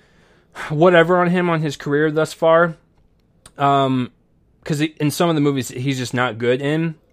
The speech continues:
he's fine in this. I think he actually needs to do more, like, family comedies,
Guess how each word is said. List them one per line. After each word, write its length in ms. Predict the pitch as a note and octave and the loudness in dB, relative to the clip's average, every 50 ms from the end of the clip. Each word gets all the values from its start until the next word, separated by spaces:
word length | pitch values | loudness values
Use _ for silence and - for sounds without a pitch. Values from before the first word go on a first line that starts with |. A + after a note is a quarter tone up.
| _ _ | _ _
he's 220 | - G#3+ - - | -16 -16 -16 -4
fine 280 | - - C#4 B3+ A3+ F3 | -2 0 2 2 2 2
in 120 | C3 A#2 | 0 -2
this. 340 | G2 E2+ E2+ - - - - _ _ _ - | -4 -8 -12 -16 -16 -18 -20 _ _ _ -2
I 80 | E3 F#3+ | -2 0
think 200 | F#3 B3 A#3+ - | 0 -2 -4 -2
he 140 | - A3+ | -4 -2
actually 320 | G3+ F#3+ F#3+ - - G3 F#3+ | 0 0 -2 -2 -4 -4 -4
needs 100 | F3+ D3+ | -4 -4
to 60 | C#3+ | -2
do 160 | C#3+ D#3+ E3+ | -2 -2 0
more, 240 | D#3 D3 D3 D3+ D3 | 0 0 0 0 2
like, 240 | C#3+ C3+ B2+ A#2+ - | 2 2 0 -2 -4
family 800 | - - - - D3+ C#3+ D3 C#3+ D3 D3 C#3+ C#3+ C#3 C3+ - _ _ _ _ _ _ _ _ | -10 -20 -10 -6 -2 -2 0 0 0 0 0 0 -2 -2 -4 _ _ _ _ _ _ _ _
comedies, 800 | - - D#3 D3 C#3+ D#3 E3 F3 F#3+ G#3 G#3+ G#3 G3+ - - - | -10 -4 -2 0 0 0 0 -2 -2 -4 -4 -6 -8 -12 -16 -20